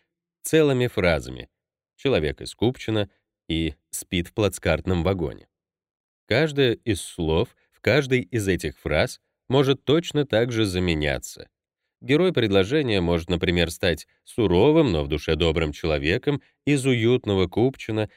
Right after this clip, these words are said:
который мертвецки спит в плацкартном вагоне, пропитанном запахом табака.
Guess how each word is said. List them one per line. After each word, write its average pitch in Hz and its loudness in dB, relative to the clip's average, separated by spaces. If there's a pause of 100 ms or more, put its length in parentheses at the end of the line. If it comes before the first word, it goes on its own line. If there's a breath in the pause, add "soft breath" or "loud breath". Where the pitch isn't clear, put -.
(120)
который 160 2
мертвецки 113 0
спит - -4
в - -20
плацкартном 98 0
вагоне, 143 0
пропитанном 147 0
запахом 98 -2
табака. - -4